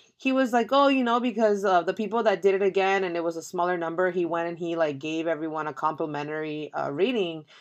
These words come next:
forty-five minutes." So I was genuinely like, "Oh my God, I'm so excited," right? Because I was like, "Oh my God, I've always wanted to do this, but I've always been scared." Like, I'm scared of going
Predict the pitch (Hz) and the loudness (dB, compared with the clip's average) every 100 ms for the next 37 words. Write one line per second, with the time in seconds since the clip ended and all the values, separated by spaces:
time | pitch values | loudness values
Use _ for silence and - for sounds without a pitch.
0 | - - 185 180 202 175 165 165 - - | -16 -4 -2 0 0 0 -2 -4 -4 2
1 | 175 165 160 156 - - - - 202 233 | 6 8 6 2 -6 -20 -14 4 6 8
2 | 294 254 247 254 254 254 226 185 185 185 | 6 2 4 4 2 2 4 2 0 -4
3 | 180 180 165 156 175 156 131 - 190 240 | 0 2 2 0 -4 -4 -4 -4 -2 0
4 | 147 143 143 147 190 196 202 175 165 160 | 0 -4 -4 -2 -2 -2 -2 -2 -2 -4
5 | 156 165 160 165 143 - 165 180 185 175 | -8 -6 -2 -2 -2 0 0 2 0 -2
6 | 156 135 135 147 196 262 349 247 196 180 | -4 -4 -6 -4 0 2 0 2 4 4
7 | 165 165 185 196 196 175 - 190 160 156 | 2 2 4 4 0 -6 -4 -2 -2 -4
8 | - 202 247 - - 170 196 247 262 208 | -2 -2 -2 -6 -4 0 0 0 -4 -2
9 | 175 170 185 202 220 | -2 0 0 -2 -2